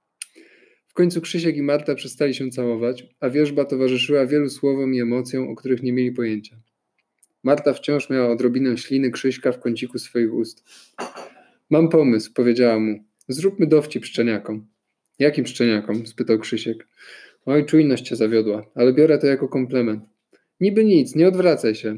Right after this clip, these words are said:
Dwóch smarków robiło nam foty, jak wy-, wymienialiśmy płyny. W sensie, jak robiliśmy transfer danych".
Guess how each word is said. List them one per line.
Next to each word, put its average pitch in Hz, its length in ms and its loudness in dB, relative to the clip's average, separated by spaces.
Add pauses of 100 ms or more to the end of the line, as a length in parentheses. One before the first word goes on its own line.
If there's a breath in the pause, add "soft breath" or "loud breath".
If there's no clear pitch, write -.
Dwóch 160 320 -2
smarków 147 500 0
robiło 139 320 2
nam 131 180 -2
foty, 127 320 -2
jak 117 180 0
wy-, 123 300 -8
wymienialiśmy 131 640 -4
płyny. 117 440 -6 (100)
W - 80 -20
sensie, 156 280 -2
jak 143 240 4
robiliśmy 151 460 -4
transfer 143 440 -6
danych". 117 380 -6